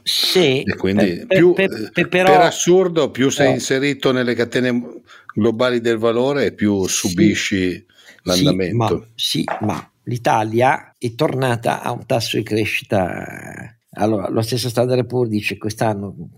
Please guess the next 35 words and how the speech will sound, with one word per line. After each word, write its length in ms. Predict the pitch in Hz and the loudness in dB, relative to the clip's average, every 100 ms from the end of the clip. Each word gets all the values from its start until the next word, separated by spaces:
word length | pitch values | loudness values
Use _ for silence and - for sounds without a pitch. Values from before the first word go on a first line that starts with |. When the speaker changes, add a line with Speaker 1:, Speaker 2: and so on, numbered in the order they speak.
| _ _ - | _ _ -20
Speaker 1:
l'Italia 380 | - 117 113 101 | -4 0 0 0
cresce 960 | - 110 101 - 92 52 - - - 73 | -2 -2 -2 -6 -8 -10 -16 -18 -20 -16
dello 220 | 85 95 | -10 -6
zero 260 | 104 110 117 | 0 2 4
nove, 640 | 117 110 107 139 - - | 4 4 4 0 -2 -12
quindi 240 | - 101 87 | -14 -12 -12
anche 180 | - | -12
qui 160 | 110 95 | -10 -10
inferiore 320 | 90 113 117 | -8 -4 -2
a 40 | 104 | -2
quello 160 | 117 | -4
che 60 | 98 | -4
dice 140 | 98 | -4
il 60 | 135 | -4
governo, 580 | 147 120 117 110 - - | -2 0 0 -2 -6 -6
e 100 | 110 | -2
dello 340 | 107 113 101 | 0 0 0
zero 240 | 98 123 | 0 0
sette 420 | 113 - 117 - 104 | 0 -2 -4 -6 -8
ha 60 | |
detto 340 | 95 98 - - | -6 -8 -8 -12
il 100 | 92 | -12
prossimo 420 | 98 - - - | -12 -10 -8 -8
anno, 440 | - - 120 139 _ | -8 -8 -8 -8 _
solo 240 | - 135 | -4 0
dello 180 | 127 117 | 2 0
zero 180 | 110 113 | -2 -2
sette, 300 | 110 104 113 | -2 -4 -6
quindi 360 | - 120 - - _ | -4 -4 -4 -10 _
siamo 300 | - 151 147 | -4 -2 0
tornati 400 | 139 151 123 120 | 0 -2 -2 -4
agli 160 | 120 113 | -6 -4
zero 220 | 107 107 | -2 -2
virgola. 580 | 110 101 104 107 101 - - | -2 -4 -4 -4 -4 -6 -10
Eh, 260 | - 55 | -10 -10